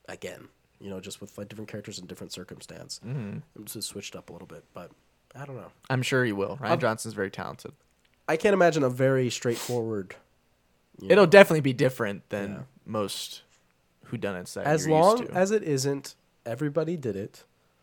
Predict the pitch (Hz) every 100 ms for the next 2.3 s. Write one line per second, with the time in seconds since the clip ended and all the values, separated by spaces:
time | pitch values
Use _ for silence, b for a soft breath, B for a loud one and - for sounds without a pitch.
0 | _ _ _ _ _ _ _ 117 120 117
1 | 110 - 139 151 151 127 104 101 95 85
2 | 82 - -